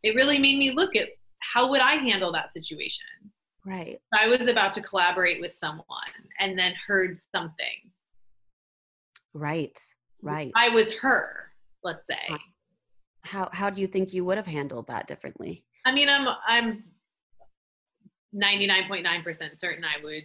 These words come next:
Speaker 1: have called the person and been like, "Hey, I heard this."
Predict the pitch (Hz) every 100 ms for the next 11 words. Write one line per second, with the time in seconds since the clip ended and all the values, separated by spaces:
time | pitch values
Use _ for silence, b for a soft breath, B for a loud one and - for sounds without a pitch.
0 | 156 170 160 - 180 180 165 - - -
1 | - 202 196 _ _ _ _ _ _ _
2 | _ _ _ _ _ _ 180 160 160 165
3 | 156 156 185 170 165 165 165 165 170 165
4 | 156 - -